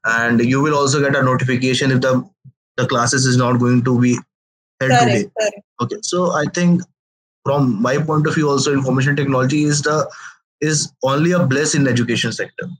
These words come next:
Speaker 2: Correct. And even I would add on, on this, Akash, um, uh, like, if, even if we go physical, we should not leave this online part of learning. Even, uh, like, all the books and all the lessons should be uploaded somewhere in some portal.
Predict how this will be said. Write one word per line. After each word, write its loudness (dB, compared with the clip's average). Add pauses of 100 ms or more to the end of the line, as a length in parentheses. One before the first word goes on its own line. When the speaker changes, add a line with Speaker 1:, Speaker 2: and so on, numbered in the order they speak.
(140)
Speaker 2:
Correct. 0
And -2
even -2 (120)
I 2
would -4
add 2
on, 0
on -2
this, -4
Akash, -2
um, 0 (100)
uh, 0
like, -2 (260)
if, -2 (140)
even 0
if 0
we 4
go 0
physical, 0 (500)
we 0
should 0
not 0
leave -2
this -2
online 0
part 0
of -2
learning. -2 (120)
Even, -4 (100)
uh, -2 (360)
like, 0 (120)
all 4
the -2
books 2
and -2
all 0
the -2
lessons -2
should -6
be -4
uploaded -2
somewhere 0
in -4
some -2
portal. 2